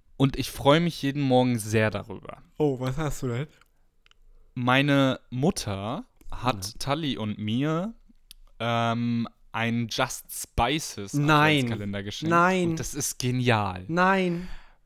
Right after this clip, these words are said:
Speaker 1: Was? Wieso?
Speaker 2: Weißt du, was mich hier anlächelt?
Speaker 1: Oh nein! Aber, <laughs> warte, warte, ich bin noch nicht zu, ich bin noch nicht,
Speaker 2: Ja,
Speaker 1: äh,
Speaker 2: ja.
Speaker 1: fertig. Es ist der Kleine
Speaker 2: Ja.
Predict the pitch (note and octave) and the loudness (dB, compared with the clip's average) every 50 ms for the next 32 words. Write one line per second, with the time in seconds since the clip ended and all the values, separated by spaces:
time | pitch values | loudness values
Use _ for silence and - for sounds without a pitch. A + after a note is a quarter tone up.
0 | - - _ - - - - A#2 A2+ A2 - - C#3 C3+ C#3 C3+ C3+ B2+ G#2+ G2 | -20 -20 _ -20 -16 -6 -4 -2 -2 -2 -6 -10 -8 -8 -4 -2 -2 -2 -2 -4
1 | F#2+ G2 _ _ _ - _ _ _ - - - - B2 B2 D3 D#3 D3+ - - | -8 -14 _ _ _ -20 _ _ _ -20 -20 -12 -8 -6 -4 -4 -4 -4 -6 -10
2 | - F3 E3+ E3 D3+ C#3+ C3 - - C#3 C3+ C3 - - B2+ - G2+ G2 G2+ G2+ | -10 -10 -10 -8 -10 -10 -12 -10 -10 -12 -12 -12 -10 -10 -10 -10 -10 -12 -12 -12
3 | F#2+ F#2 - G2+ G2 - _ _ _ _ _ _ _ _ _ _ _ _ _ - | -14 -14 -16 -18 -20 -20 _ _ _ _ _ _ _ _ _ _ _ _ _ -6
4 | - - F#3+ A3 B3 D4 D#4+ E4+ F#4 G#4+ A#4+ B4+ B4+ A#4+ A#4 A4+ A4 A4 A4+ - | 4 8 8 10 10 12 12 12 12 12 12 12 12 10 8 6 2 0 -2 -14
5 | - - - - - A3+ - - D3+ D#3+ F3+ F#3+ F3+ C#3+ B2+ A#2 C3+ D#3 E3+ - | -18 -18 -16 -14 -14 -14 -4 4 6 8 10 8 8 8 4 4 4 2 -2 -6
6 | - C3 D3 D#3 D3+ C#3+ C3 D3 C#3+ - D#3 B2+ C#3 - - D3 C#3+ C#3+ D3 D3 | 4 8 8 8 8 6 4 4 4 4 2 -2 -2 -2 -2 -2 -2 -2 -4 -6
7 | - - - - - B2+ B2+ F2 B2 - - C3+ C3 B2+ B2+ B2+ B2+ - - C3+ | -10 -10 -16 -16 -16 -12 -8 -8 -8 -6 -4 -4 -4 -4 -4 -4 -6 -8 -6 -8
8 | B2 A2+ A#2 A#2 A2 - - - A#2 A#2 A#2 A2+ A2+ A2+ G#2+ - - - - - | -6 -6 -6 -6 -10 -14 -12 -8 -6 -6 -6 -6 -6 -10 -12 -14 -16 -16 -16 -18
9 | - - - - - - - - - - - - - _ _ _ - _ - - | -20 -20 -20 -20 -20 -20 -20 -20 -20 -20 -20 -20 -20 _ _ _ -20 _ -20 -4
10 | - C#3 - D3 D3+ - - F3 D#3+ - - - D3 C3+ C3+ C3+ C#3+ D#3 E3 F#3 | -4 -2 -2 -2 -4 0 2 2 2 2 2 4 4 6 6 6 4 2 0 -2
11 | A#3+ D4+ - - - _ - _ _ _ _ _ _ _ _ _ _ _ _ _ | -2 -4 -8 -12 -20 _ -20 _ _ _ _ _ _ _ _ _ _ _ _ _
12 | _ _ _ _ _ _ _ _ _ _ _ _ _ _ - - B2 | _ _ _ _ _ _ _ _ _ _ _ _ _ _ -18 -16 -16